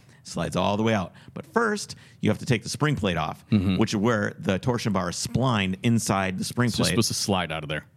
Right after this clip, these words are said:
Speaker 1: Yep, spring plate comes off, torsion bar slides out, new spring plate goes on, or, uh, torsion bar goes back in,
Speaker 2: Sure.
Speaker 1: spring plate goes back on.
Speaker 2: Yeah.
Speaker 1: But it didn't really work out that way, did it?
Speaker 2: No, so the,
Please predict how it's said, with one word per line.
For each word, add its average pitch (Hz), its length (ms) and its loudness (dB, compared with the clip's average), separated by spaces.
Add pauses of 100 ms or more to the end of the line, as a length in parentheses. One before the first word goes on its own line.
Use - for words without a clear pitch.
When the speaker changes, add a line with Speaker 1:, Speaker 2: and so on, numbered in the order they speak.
(120)
Speaker 1:
Yep, - 200 0
spring 113 260 0
plate 113 200 -2
comes 110 180 2
off, 240 240 2 (320)
torsion - 280 -2
bar 95 100 2
slides 107 320 2
out, 226 260 2 (200)
new 196 120 2
spring 208 280 0
plate 208 180 0
goes 110 180 0
on, 202 320 2 (160)
or, 110 300 2
uh, 110 140 0
torsion 110 280 -2
bar 113 180 2
goes 101 180 0
back 104 240 0
in, 196 240 4
Speaker 2:
Sure. 92 240 0
Speaker 1:
spring 151 280 2
plate 110 200 2
goes 92 160 0
back 87 200 -2
on. 76 200 -6 (180)
Speaker 2:
Yeah. 95 160 2
Speaker 1:
But 113 160 4
it 113 80 0
didn't 139 300 0
really 98 160 4
work 87 220 0
out 80 140 2
that 73 140 -2
way, 78 140 2
did 78 140 0
it? - 180 -6
Speaker 2:
No, 160 460 4
so 139 220 -2
the, 123 480 2